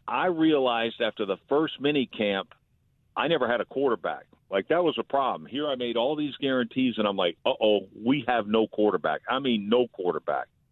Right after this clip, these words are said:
And so regardless if it was Mark Sanchez or somebody else,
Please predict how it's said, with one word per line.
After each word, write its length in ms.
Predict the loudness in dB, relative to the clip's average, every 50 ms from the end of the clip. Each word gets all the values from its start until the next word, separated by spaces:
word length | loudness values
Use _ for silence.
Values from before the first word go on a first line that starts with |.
| _ _ _ _ _ _ _ _ 0
And 180 | 0 0 0 0 0
so 180 | 2 2 4 4
regardless 580 | 2 2 2 2 0 0 2 2 0 0 0 -2 -4
if 100 | -2 -2
it 100 | -2 -4
was 160 | -4 -6 -6 -4
Mark 300 | -2 0 0 0 0 -2 -2
Sanchez 460 | -2 -2 -2 -2 0 0 0 0 0
or 140 | -2 -4 -2 -2 0
somebody 500 | -2 0 0 0 0 0 2 2 2 2
else, 300 | 4 4 2 2 0